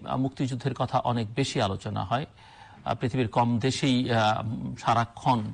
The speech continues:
সর্বক্ষণ এইসব বিষয় নিয়ে আলোচনা হয়, কিন্তু আমরা অনেক বেশি আবেগী জাতি এবং আমরা যেহেতু রক্ত দিয়ে দেশটা স্বাধীন করেছি,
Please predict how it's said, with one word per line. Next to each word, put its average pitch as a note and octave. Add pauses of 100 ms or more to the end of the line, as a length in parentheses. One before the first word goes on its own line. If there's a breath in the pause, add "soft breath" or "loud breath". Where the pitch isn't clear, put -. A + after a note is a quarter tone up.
(240 loud breath)
সর্বক্ষণ A#2
এইসব A2
বিষয় A2
নিয়ে G#2+
আলোচনা G2+
হয়, D3
কিন্তু D3
আমরা A2+
অনেক A2+
বেশি A#2 (300 loud breath)
আবেগী A2+
জাতি G#2+
এবং G#2
আমরা A2
যেহেতু G#2+
রক্ত A2
দিয়ে A2+
দেশটা G#2+
স্বাধীন A2
করেছি, G2+